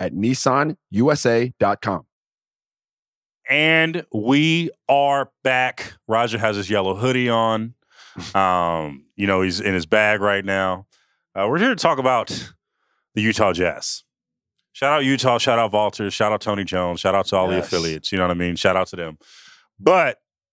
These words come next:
Speaker 2: they have been complaining about referee disrespect, and this is in your bag, Raja. This is
Speaker 1: Oh.
Speaker 2: your bag right here.
Speaker 1: What?
Speaker 2: You know what I mean? You just, I
Speaker 1: What?
Speaker 2: see you getting riled up right now. You're ready to go.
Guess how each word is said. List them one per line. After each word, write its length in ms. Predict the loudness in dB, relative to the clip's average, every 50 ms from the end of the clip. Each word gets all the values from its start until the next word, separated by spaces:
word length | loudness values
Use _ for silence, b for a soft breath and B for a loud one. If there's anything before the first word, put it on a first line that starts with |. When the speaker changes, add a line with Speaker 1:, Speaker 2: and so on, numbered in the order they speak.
| _ _ -4
Speaker 2:
they 120 | -2 0
have 120 | 0 0
been 140 | -2 -4 -4
complaining 720 | -4 -4 -4 -6 -4 -2 0 0 0 0 0 0 -2 -2 0
about 360 | -2 0 0 0 0 0 -2
referee 640 | -2 0 0 0 0 0 0 0 0 0 0 0 0
disrespect, 840 | 0 -2 -2 -2 -4 -6 -6 -6 -4 0 0 0 0 -2 _ _ _ _ _
and 200 | -12 -12 -10 -6
this 220 | -6 -4 -4 -2 -2
is 140 | -2 -2
in 200 | 0 0 0 0
your 200 | 2 2 2 2
bag, 480 | 2 2 2 4 4 2 2 -2 -2 -2
Raja. 400 | 0 0 0 0 -2 -6 -8 -6
This 200 | -4 -4 -2 -2 -2
is 120 | -2 0
Speaker 1:
Oh. 40 | 0
Speaker 2:
your 100 | 0 0
bag 340 | 2 2 2 2 0 -2 -2
right 220 | -2 -2 -2 -2
here. 60 | -4 -4 -6
Speaker 1:
What? 220 | -4 -6 -8 -6
Speaker 2:
You 60 | -4
know 120 | -2 -2 -2
what 100 | -2 -2
I 40 |
mean? 280 | -4 -4 -6 -6 -8 -8
You 140 | -8 -8 -6
just, 180 | -2 -2 0 2
I 60 | 2
Speaker 1:
What? 100 | 2 2
Speaker 2:
see 180 | 2 0 -2 0
you 180 | 0 -2 0 0
getting 200 | 0 0 2 2
riled 360 | 2 4 2 2 0 0 -2
up 160 | -4 -2 -2
right 180 | -2 -2 -2 -2
now. 160 | -2 -2 -2
You're 140 | -2 -4 -4
ready 180 | -4 -2 -2
to 60 | -4
go. 340 | -2 0 2 2 2 0 -2